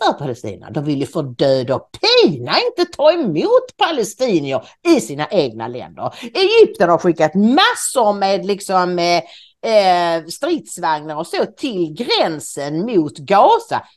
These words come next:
Inte för att de ska gå in och, och hjälpa Ga-, utan för att se till att inga flyktingar kommer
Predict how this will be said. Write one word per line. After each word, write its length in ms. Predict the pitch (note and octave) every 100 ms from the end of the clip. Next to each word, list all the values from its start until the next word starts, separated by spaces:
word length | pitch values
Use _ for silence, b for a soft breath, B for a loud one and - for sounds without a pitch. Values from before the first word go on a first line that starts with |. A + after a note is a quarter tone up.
| _
Inte 260 | A#3 A#3 -
för 120 | -
att 120 | -
de 220 | - G#4 -
ska 120 | C3
gå 180 | C#3 D#3+
in 340 | G3+ C3+ C#3
och, 260 | C#3 C#3 -
och 120 | D#3
hjälpa 500 | D#3+ C#3+ C#3+ D3+ C3+
Ga-, 220 | C3+ F#3 G3
utan 200 | F3 E3
för 120 | F#3+
att 60 | E3+
se 100 | E3+
till 220 | C4+ A3
att 120 | C#3+
inga 220 | C4 D3
flyktingar 720 | - F#3 F4+ A#4+ - D3+ A2
kommer 220 | A2 D3+